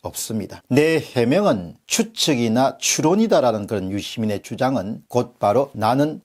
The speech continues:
거짓말쟁입니다"라고 말하는 것 똑같습니다.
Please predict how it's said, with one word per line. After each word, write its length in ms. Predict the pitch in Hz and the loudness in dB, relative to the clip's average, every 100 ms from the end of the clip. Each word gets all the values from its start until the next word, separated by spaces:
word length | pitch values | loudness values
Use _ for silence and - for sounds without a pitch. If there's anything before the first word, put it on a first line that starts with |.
| _ | _
거짓말쟁입니다"라고 1500 | - 120 135 180 190 202 208 220 214 196 135 123 110 104 95 | -2 2 2 2 2 2 0 0 0 -2 0 2 4 2 0
말하는 420 | 87 90 92 92 87 | -2 -2 -2 -6 -8
것 220 | 85 - | -10 -8
똑같습니다. 800 | 107 - 117 - 123 104 - | -8 -6 -6 -6 -10 -12 -12